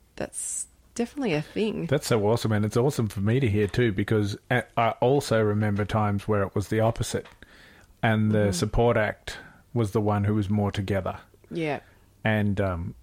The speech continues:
Speaker 2: I definitely remember the feeling, and there's no more horrible feeling, I reckon,
Speaker 1: Mm-hmm.
Speaker 2: that when you start to feel like an old dog, <laughs>
Speaker 1: Yeah.
Speaker 2: old rock dog, and you're
Speaker 1: <laughs>
Speaker 2: there getting sozzled, and the,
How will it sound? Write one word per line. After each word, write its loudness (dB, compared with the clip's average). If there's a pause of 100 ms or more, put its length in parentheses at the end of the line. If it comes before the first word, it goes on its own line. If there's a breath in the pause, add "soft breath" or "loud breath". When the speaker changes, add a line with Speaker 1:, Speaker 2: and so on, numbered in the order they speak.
(120)
Speaker 2:
I 2
definitely 0
remember 2
the -2
feeling, 0
and 0
there's 0
no 4
more 2
horrible 2
feeling, 2
I -2
reckon, 0 (100)
Speaker 1:
Mm-hmm. -6 (360 loud breath)
Speaker 2:
that 2
when 0
you 2
start 0
to -14
feel 2
like 0
an 0
old 2
dog, 2 (120)
<laughs> -4
Speaker 1:
Yeah. 0
Speaker 2:
old 2
rock 0
dog, 2
and 0
you're 2
Speaker 1:
<laughs> -8
Speaker 2:
there 4
getting 0
sozzled, 0
and 0
the, 0